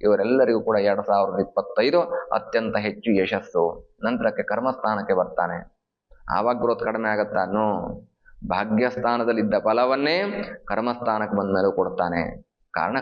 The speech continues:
ಕರ್ಮಾಧಿಪತಿ. ಆವಾಗ ಪ್ರಮೋಷನ್, ಇನ್‌ಕ್ರಿಮೆಂಟ್ ಇರುವಂತಹ ಪೊಸಿಷನ್ ಅನ್ನೇ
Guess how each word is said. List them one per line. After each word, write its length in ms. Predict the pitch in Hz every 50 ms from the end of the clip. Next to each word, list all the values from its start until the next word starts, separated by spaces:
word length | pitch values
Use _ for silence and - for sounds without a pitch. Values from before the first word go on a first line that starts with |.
| -
ಕರ್ಮಾಧಿಪತಿ. 640 | - 92 90 95 104 104 101 95 98 - - 87 87
ಆವಾಗ 300 | 82 92 123 151 170 165
ಪ್ರಮೋಷನ್, 680 | 143 117 - 104 104 104 104 104 101 104 101 101 98 98
ಇನ್‌ಕ್ರಿಮೆಂಟ್ 840 | 98 104 104 107 104 92 95 95 92 - 92 95 92 - - - - - - - - - 123
ಇರುವಂತಹ 520 | 127 147 147 147 143 - 131 131 131 120
ಪೊಸಿಷನ್ 560 | 117 - 117 117 113 131 123 123 127 117 117
ಅನ್ನೇ 280 | 113 113 120 147 175